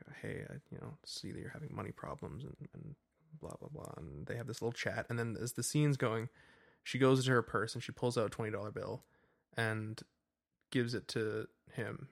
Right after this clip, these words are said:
and she's like, "Here, happy birthday." And he's like, "No, like, Aunt May, I can't take this." And she just, like, she kinda, like, yells at him, al-, almost, where she's like, "You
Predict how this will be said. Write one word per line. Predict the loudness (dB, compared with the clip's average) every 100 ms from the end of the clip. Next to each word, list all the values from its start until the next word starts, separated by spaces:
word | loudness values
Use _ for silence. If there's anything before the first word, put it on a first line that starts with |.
| _
and | -6
she's | -4 -4
like, | -4
"Here, | -4 -6
happy | -6 -8
birthday." | -6 -6 -6 -10 -10 -12 -16 _ _ _
And | -8 -8 -8 -12 -10
he's | -8 -6 -6
like, | -4 -6 -12 -20 _ _ _
"No, | 2 2
like, | 0
Aunt | -2 -2
May, | -2 -4
I | -4
can't | -6 -6
take | -4 -6 -4
this." | -6 -4
And | -4
she | 0 2
just, | 2 0 0
like, | -4 -8 -16 -14 -10
she | -6
kinda, | -2 2 2
like, | 2 2
yells | 0 0
at | -6 -8
him, | -8 -12 _ _ _ _ _ _ _ _ -2
al-, | 0
almost, | 0 0 0 -4 -6 -2
where | -2 -2
she's | -2 -2
like, | -2
"You | -2